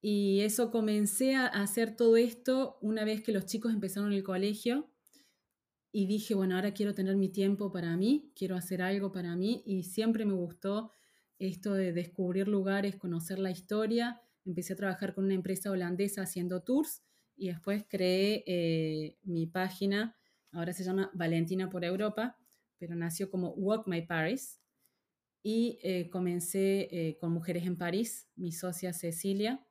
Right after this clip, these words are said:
haciendo tours con las chicas que viajaban. Y, bueno, todo el tiempo el tema del turismo.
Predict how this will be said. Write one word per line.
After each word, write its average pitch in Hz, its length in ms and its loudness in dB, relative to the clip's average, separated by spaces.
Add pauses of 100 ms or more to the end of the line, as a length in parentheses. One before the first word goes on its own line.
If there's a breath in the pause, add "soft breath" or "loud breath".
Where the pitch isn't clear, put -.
(560 soft breath)
haciendo 175 600 -2
tours 208 320 2
con 170 180 -2
las 160 140 0
chicas 175 240 -6
que 175 100 -4
viajaban. 208 800 0 (140)
Y, 165 220 -8
bueno, 160 280 -4
todo 202 120 -2
el 196 100 -2
tiempo 208 360 0
el 180 140 -2
tema 185 220 0
del 180 160 0
turismo. 190 720 0